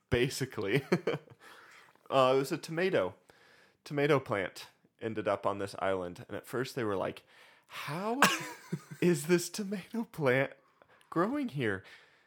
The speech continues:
Speaker 1: And then they realized, and this is a little crass, but deal with me 'cause it's worth it.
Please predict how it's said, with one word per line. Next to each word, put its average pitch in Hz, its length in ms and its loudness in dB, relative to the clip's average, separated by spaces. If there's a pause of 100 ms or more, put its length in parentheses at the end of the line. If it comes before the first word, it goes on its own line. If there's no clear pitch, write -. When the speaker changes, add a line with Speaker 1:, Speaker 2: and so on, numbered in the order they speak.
(160)
Speaker 1:
And 131 160 -6
then 131 100 -4
they 139 120 0
realized, 101 520 0
and 120 80 -6
this 127 160 -6
is 131 80 -8
a 131 60 -4
little 123 220 0
crass, 113 420 -2
but 98 160 -8
deal 113 180 2
with 107 200 0
me 98 160 -4
'cause 110 180 -8
it's - 180 -12
worth 98 280 -2
it. 101 180 -2